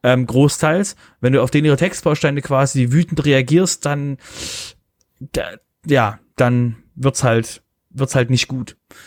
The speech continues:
Und, ähm, der, der, der Hintergrund ist halt wirklich, ähm, das sind alles Volunteers, die das machen.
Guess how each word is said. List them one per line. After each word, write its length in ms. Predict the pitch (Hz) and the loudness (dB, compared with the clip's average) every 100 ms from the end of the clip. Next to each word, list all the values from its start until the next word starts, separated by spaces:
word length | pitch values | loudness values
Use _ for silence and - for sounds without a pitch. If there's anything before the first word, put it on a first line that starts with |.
| _ _ | _ _
Und, 400 | - 135 131 123 - | 2 2 2 -2 -2
ähm, 600 | 131 123 123 123 120 120 _ - _ _ _ | 2 2 2 0 -4 -6 _ -20 _ _ _
der, 540 | 135 127 127 123 120 123 _ _ _ _ _ _ _ _ _ _ _ _ _ - | 0 2 2 0 -2 -6 _ _ _ _ _ _ _ _ _ _ _ _ _ -6
der, 240 | 143 131 | -4 -4
der 200 | - 147 | -4 2
Hintergrund 400 | 135 190 214 180 | 2 4 0 -2
ist 140 | 135 143 | -4 0
halt 160 | 151 139 | 0 0
wirklich, 500 | 143 139 131 - - | -2 0 -2 -2 -4
ähm, 480 | 123 120 117 117 113 _ _ | 0 0 0 -4 -6 _ _
das 120 | - 123 | -4 -2
sind 80 | |
alles 300 | - 139 135 | 0 2 2
Volunteers, 560 | 127 143 180 - 196 202 | 2 2 2 0 -2 -2
die 80 | 190 | -2
das 220 | 190 180 | -4 -4
machen. 320 | 185 190 226 | -4 -4 -6